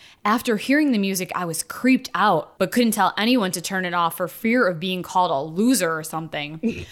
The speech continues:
<laughs> I could barely sit through it. I did, though, and I can see how it is considered a, quote, classic, end quote.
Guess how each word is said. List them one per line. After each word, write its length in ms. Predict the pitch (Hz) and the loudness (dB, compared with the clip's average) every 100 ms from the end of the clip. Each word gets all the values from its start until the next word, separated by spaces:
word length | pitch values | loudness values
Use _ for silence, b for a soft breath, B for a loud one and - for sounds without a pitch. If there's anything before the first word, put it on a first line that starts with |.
| B | B
<laughs> 140 | B | B
I 100 | 202 | 0
could 240 | 226 196 165 | 0 -2 -2
barely 320 | 220 320 208 | 0 0 -2
sit 260 | - 185 | -4 -8
through 300 | - - 269 | -10 -2 0
it. 340 | 208 - - _ b b b | 0 -2 -10 _ b b b
I 100 | 165 | -4
did, 360 | 165 160 320 226 | -2 0 0 2
though, 280 | 190 170 165 185 | 2 2 -2 -8
and 80 | |
I 80 | 180 | -8
can 220 | 175 180 | -6 -6
see 300 | 170 - 208 | -6 -4 -4
how 360 | 180 - 233 277 | -4 -2 2 4
it 80 | 220 | 2
is 140 | 185 | 0
considered 600 | - 185 - 180 180 175 - | -4 -10 -8 -4 -4 -4 -4
a, 220 | 170 165 | -6 -6
quote, 520 | - - 202 180 - _ | -12 -4 0 0 -4 _
classic, 720 | - - 175 190 - 151 - - | -18 -6 -2 0 -2 -8 -14 -10
end 240 | 165 156 | -6 -6
quote. 400 | - 160 165 208 | -6 -2 -2 -4